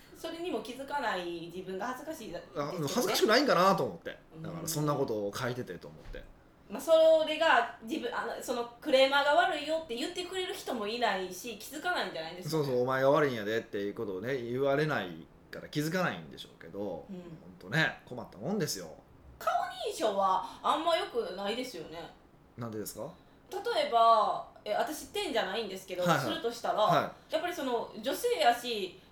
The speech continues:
Speaker 1: どの顔で認証させるかっていうのが、
Speaker 2: いや、あれ、
Speaker 1: まずクエスチョンじゃないですか。
Speaker 2: そう、いや、多分ね、あれ化粧と関係ないですよ。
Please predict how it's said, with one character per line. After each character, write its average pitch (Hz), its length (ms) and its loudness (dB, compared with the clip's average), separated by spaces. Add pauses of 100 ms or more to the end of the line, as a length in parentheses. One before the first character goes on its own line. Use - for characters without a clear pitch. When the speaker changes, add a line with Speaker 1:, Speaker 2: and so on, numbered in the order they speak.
(140)
Speaker 1:
ど 349 80 0
の 466 260 2
顔 381 380 0
で 339 160 -2
認 311 240 0
証 302 180 -2
さ 320 140 -6
せ 294 120 -4
る 285 140 -6
か 202 120 -2
っ 180 120 -6
て 208 60 -8
い 208 160 -6
う 202 40 -6
の 190 100 -6
が、 175 320 2 (180)
Speaker 2:
い 202 40 0
や、 202 100 12
あ 220 80 8
れ、 247 80 12
Speaker 1:
ま 220 40 8
ず - 240 -4
ク 277 80 2
エ 359 80 6
ス - 100 0
チ 254 60 -2
ョ - 80 -2
ン - 40 -8
じ 247 100 8
ゃ 247 60 10
な - 20 6
い - 0 -
で 247 60 -2
す - 0 -
か。 - 0 -
Speaker 2:
そ 359 60 2
う、 403 40 2
い - 20 0
や、 320 40 4
多 - 20 4
分 202 80 4
ね、 160 80 6
あ 147 100 10
れ 147 80 4
化 - 60 -4
粧 294 220 2
と 170 80 0
関 180 180 0
係 196 120 2
な 139 60 -2
い - 40 -4
で 101 60 -4
す - 80 -8
よ。 78 120 -10